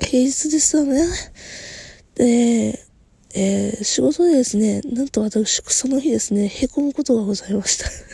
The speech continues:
<laughs> えー、上司に怒られるというね、へこむイベントがございましたね、クリスマス。えー、何を言われたか。えー、まあ、あなたは、うん、ふっこさんは、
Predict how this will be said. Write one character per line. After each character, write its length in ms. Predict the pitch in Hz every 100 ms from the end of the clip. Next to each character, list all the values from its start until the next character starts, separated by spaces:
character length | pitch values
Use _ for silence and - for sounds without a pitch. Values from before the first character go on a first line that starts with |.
| - - _ - _
<laughs> 800 | - - - - - - - -
え 140 | - 226
ー、 120 | -
上 280 | - 302 311
司 200 | - 202
に 100 | - -
怒 280 | - 269
ら 120 | 262 262
れ 120 | 262
る 140 | 277
と 160 | - 220
い 100 | 202
う 60 | 196
ね、 160 | 226 - - - - -
へ 120 | -
こ 140 | - 240
む 200 | 233 226
イ 100 | 220
ベ 160 | 220
ン 80 | 220
ト 120 | 214
が 100 | 208
ご 100 | 214
ざ 120 | 208 214
い 60 |
ま 120 | 208 214
し 100 | -
た 60 |
ね、 120 | 196
ク 140 | 190 -
リ 60 |
ス 140 | - -
マ 100 | -
ス。 240 | - - _ - - _ _ _ - -
え 180 | 214 214
ー、 60 | 214
何 300 | 202 220 247
を 40 |
言 160 | 269 311
わ 80 |
れ 100 | 277
た 160 | - -
か。 160 | - - _ _ - - - - _
え 220 | 214 202 208
ー、 100 | - _ _ _ _ _ _ _ _ _ _
ま 220 | 196 208
あ、 80 | 208
あ 20 |
な 160 | 220 294
た 180 | - -
は、 280 | - - - _ _ _ -
う 80 | 208
ん、 180 | 196 - _ _ _ _ -
ふ 120 | 254
っ 20 | -
こ 120 | -
さ 140 | - 277
ん 120 | 269
は、 100 | 294